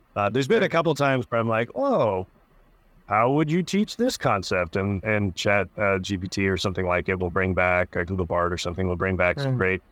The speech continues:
Speaker 1: ideas. Um,
Speaker 2: Mm-hmm.
Speaker 1: that I'm like, "Oh, that's, that's kinda spot on. That's, there's some good lesson ideas there." But you, boy, you still gotta take it,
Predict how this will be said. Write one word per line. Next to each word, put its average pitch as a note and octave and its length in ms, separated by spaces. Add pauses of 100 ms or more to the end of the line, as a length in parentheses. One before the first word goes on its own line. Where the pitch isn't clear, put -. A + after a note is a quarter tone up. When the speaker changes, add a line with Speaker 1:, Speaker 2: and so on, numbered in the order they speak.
(320)
Speaker 1:
ideas. F2+ 340 (460)
Um, F2+ 500
Speaker 2:
Mm-hmm. B2 360 (960)
Speaker 1:
that G#2+ 260 (560)
I'm B2 80
like, C3 140
"Oh, C4 320
that's, C4+ 340
that's C4+ 160
kinda C4 200
spot B3 260
on. D4 160
That's, D#3 180
there's F3+ 200
some F3+ 140
good G3+ 160
lesson G3 300
ideas A2+ 320
there." F#2 120
But B2+ 100
you, G3+ 160
boy, F#3+ 220
you B2+ 160
still D#3 220
gotta A2+ 180
take A2 240
it, G#2+ 100